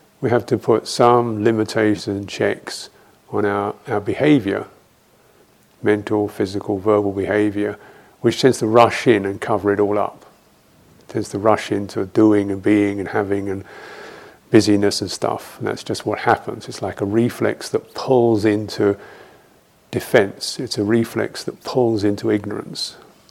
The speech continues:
The tanha, or thirst, or craving, and ignorance, avoidance, not being in touch with, obscuring, forgetting, all of this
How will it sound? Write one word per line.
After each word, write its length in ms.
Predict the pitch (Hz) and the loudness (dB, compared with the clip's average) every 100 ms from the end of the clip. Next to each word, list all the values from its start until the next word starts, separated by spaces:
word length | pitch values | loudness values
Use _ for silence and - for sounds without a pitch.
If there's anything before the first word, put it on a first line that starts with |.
| - | -20
The 80 | - | -20
tanha, 800 | - 113 110 104 110 110 - 104 | 2 2 4 2 2 2 -2 -6
or 280 | 95 107 - _ _ | -8 -8 -12 _ _
thirst, 640 | - - 117 120 117 - - - - - - - - _ _ | -8 6 10 10 8 -2 -14 -20 -20 -20 -20 -20 -20 _ _
or 80 | - | -16
craving, 640 | - 110 110 107 113 113 - _ - 320 311 302 | 2 4 6 4 0 -2 -12 _ -20 -14 -14 -8
and 340 | 147 113 107 - _ | -2 -2 -2 -6 _
ignorance, 720 | 135 107 110 107 - - - - _ | -4 -2 -2 -4 -8 -12 -14 -18 _
avoidance, 880 | 143 98 110 107 101 101 - - - _ _ - | -8 2 6 6 4 -4 -10 -12 -12 _ _ 0
not 240 | 117 123 | 2 2
being 200 | 110 104 | 0 0
in 80 | 98 | 0
touch 380 | - 107 - - | -4 -4 -6 -6
with, 260 | 104 98 - _ _ _ | -4 -6 -10 _ _ _
obscuring, 800 | - - - 117 113 104 101 104 - _ _ | -10 -8 -2 4 6 6 0 -4 -14 _ _
forgetting, 720 | - 113 113 110 - 107 104 101 _ _ _ _ - | -10 -2 0 0 -2 -4 -6 -12 _ _ _ _ -4
all 200 | 113 110 | 0 2
of 60 | 107 | 4
this 340 | 110 - - | 2 -2 -14